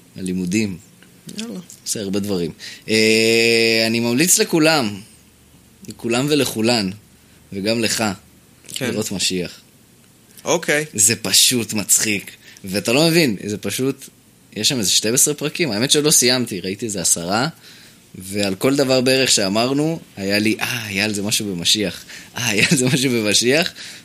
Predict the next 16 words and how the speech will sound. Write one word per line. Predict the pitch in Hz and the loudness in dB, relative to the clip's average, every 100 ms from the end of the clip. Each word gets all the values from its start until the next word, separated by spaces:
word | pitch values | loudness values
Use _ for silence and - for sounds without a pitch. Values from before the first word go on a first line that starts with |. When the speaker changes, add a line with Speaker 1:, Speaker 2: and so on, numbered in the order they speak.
| - | -12
Speaker 1:
ופשוט, | 95 95 110 123 131 127 | -8 -4 -2 0 -2 2
אה, | 151 156 | 4 4
לפעמים | 147 139 135 143 135 | 2 0 0 0 2
בא | 139 | 2
לי, | 147 151 147 143 | 4 4 4 4
אה, | 143 143 139 | 4 2 2
לשבת | 131 - 139 143 139 123 | 2 2 2 0 -2 0
ולראות | 123 123 123 123 123 123 120 120 120 120 113 117 120 | 2 4 2 2 2 0 0 -2 -2 -2 -2 -4 -4
כל | 120 120 | -2 -2
היום | 113 | 0
משיח. | 107 113 104 | -2 0 -2
זה | 87 | -4
פשוט | - 101 | -8 -4
סדרה | - 95 98 | -2 -2 -4
ממש | 98 98 - | -4 -4 -4
טובה. | 92 90 | -4 -6